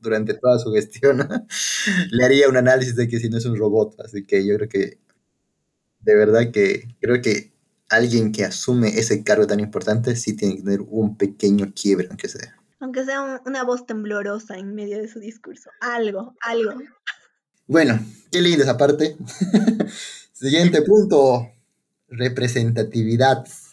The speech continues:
Speaker 1: en el, en, en el gabinete y los reclamos de los sectores sociales. ¿Qué opinas del gabinete conformado en general? No vamos a ir uno por uno.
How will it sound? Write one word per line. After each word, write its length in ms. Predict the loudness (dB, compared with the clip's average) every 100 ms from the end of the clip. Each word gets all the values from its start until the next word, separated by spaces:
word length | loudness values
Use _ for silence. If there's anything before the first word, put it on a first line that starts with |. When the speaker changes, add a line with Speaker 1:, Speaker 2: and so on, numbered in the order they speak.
| -8
Speaker 1:
en 360 | -4 -2 -2 -4
el, 560 | -2 0 2 2 0 -4 -10 _
en, 800 | -2 0 2 0 -4 -6 -8 -8 -12 _ _ _ _ -4
en 120 | 0
el 100 | 2
gabinete 760 | 2 4 4 2 0 -2 -2 -14 _ _
y 180 | 0 4
los 400 | 4 2 0 -2
reclamos 480 | -2 2 2 2 2
de 80 |
los 100 | 0 0
sectores 300 | -4 -4 -4
sociales. 600 | -6 -10 -12 -14 -14 _ _
¿Qué 100 | -2
opinas 340 | 2 4 4
del 140 | 2 2
gabinete 500 | 2 2 0 -2 -4
conformado 720 | -2 0 2 2 2 -2 _ _ _ _ _ _
en 140 | -6 -2
general? 420 | 0 0 0 -4
No 200 | -2 2
vamos 180 | 2 4
a 40 | 2
ir 120 | 0
uno 200 | -2 0
por 120 | 0
uno. 180 | -2 -4